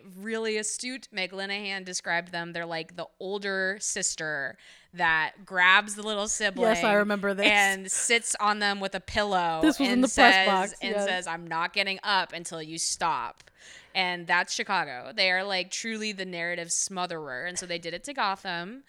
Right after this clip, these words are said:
Speaker 1: And they, if they do it to Portland, it's going to be so funny. Um, because they're just like, you know, "I don't care what story you guys have going on. We're gonna ruin this game for you, and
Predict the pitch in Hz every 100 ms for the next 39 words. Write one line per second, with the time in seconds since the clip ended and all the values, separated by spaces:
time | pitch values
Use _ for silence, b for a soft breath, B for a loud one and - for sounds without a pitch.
0 | b b b - 185 185 175 175 175 190
1 | 190 196 190 180 180 190 208 - 208 185
2 | 185 - 180 - 220 202 208 202 - 180
3 | 185 202 175 180 170 170 165 - - 185
4 | 190 208 226 - _ _ _ - - 226
5 | 208 180 143 131 170 208 b b b -
6 | 185 180 151 135 151 - 190 202 180 185
7 | 180 180 175 185 175 170 156 - 180 165
8 | 160 165 185 185 - 208 208 185 170 175
9 | 175 165 - - - - 180 170 165 165
10 | 170 165 160 175 175 175 170 165 165 165
11 | 175 170 196 220 190 165 190 202 208 214
12 | 208 175 170 175 214 254 262 269 285 302
13 | 339 - B B B - 202 190 185